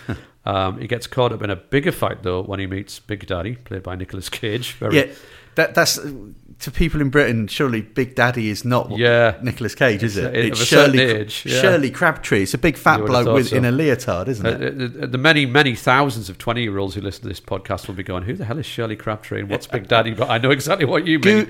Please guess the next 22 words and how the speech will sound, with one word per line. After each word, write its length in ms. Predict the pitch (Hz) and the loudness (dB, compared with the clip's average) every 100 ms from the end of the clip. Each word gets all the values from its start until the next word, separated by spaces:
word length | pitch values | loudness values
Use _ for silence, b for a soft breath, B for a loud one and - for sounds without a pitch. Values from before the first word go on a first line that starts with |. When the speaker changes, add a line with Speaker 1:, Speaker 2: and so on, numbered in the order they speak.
| - | -4
Speaker 1:
Google. 400 | 202 214 208 170 | 2 4 4 4
Speaker 2:
Yeah, 80 | 117 - - | 4 2 0
Google 240 | 185 196 | 2 2
Speaker 1:
Use 100 | 170 | 0
Speaker 2:
it. 60 | - | 2
Speaker 1:
Google. 280 | 208 214 147 | 2 4 4
Speaker 2:
Google 220 | 165 143 | 2 0
Shirley 320 | - 131 123 | -2 -4 -4
Crabtree. 520 | - 113 110 98 101 95 - - | -4 -2 -2 -4 -6 -8 -12 -10
Speaker 1:
Ah, 180 | 127 - - - | -10 -12 -20 -8
Jen 200 | 135 135 | -4 0
Speaker 2:
You 100 | 151 | 2
would 100 | 170 | 4
have 120 | 233 | 2
Speaker 1:
Mason 60 | - | 0
Speaker 2:
to 60 | |
be 120 | 165 139 | 0 2
a 60 | |
very 220 | 117 180 | 2 0
Speaker 1:
said 100 | 151 | -2
Speaker 2:
hard 380 | - 147 135 117 | -2 2 2 0
man 360 | 120 127 85 | 0 0 -2